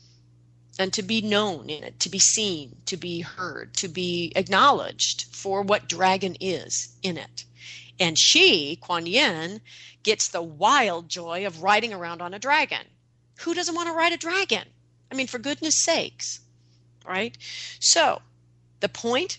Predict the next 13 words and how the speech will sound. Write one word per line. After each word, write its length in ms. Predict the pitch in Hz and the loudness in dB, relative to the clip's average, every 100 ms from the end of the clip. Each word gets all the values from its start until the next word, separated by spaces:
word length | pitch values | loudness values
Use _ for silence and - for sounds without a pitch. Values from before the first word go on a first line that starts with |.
| _ - | _ 0
Dragon 400 | 240 240 240 254 | 4 4 2 -4
is 140 | 240 | -2
making, 500 | 240 233 254 277 294 _ _ _ _ _ _ - _ | -2 -4 -4 -8 -8 _ _ _ _ _ _ -20 _
that 180 | 208 202 | -4 -2
this 260 | 233 - - | 2 4 2
story 500 | - 254 262 269 - | 2 -4 -2 -4 -4
illuminates 800 | 208 190 233 240 180 143 - - | -6 -4 -4 -4 -4 -2 -2 -2
the 120 | 180 | -2
true 420 | - - 240 226 | -6 -4 -6 -8
power 720 | - - - 320 185 151 - | -8 -4 -2 0 0 -2 -4
of 160 | - 180 | -6 -2
emotional 640 | 185 180 190 190 - 170 | 0 0 2 4 2 -2
clearing. 560 | 160 - 190 170 120 | -6 -8 -6 -6 -8